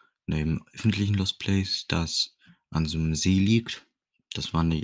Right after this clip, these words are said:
alte Jugendherberge, die verlassen war. Da ist, ähm, kurz davor die Decke eingestürzt und wir wollten in den Raum da rein, aber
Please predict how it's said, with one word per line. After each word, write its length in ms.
alte 240
Jugendherberge, 800
die 80
verlassen 400
war. 200
Da 140
ist, 300
ähm, 420
kurz 360
davor 540
die 200
Decke 240
eingestürzt 800
und 360
wir 140
wollten 240
in 140
den 120
Raum 300
da 60
rein, 240
aber 340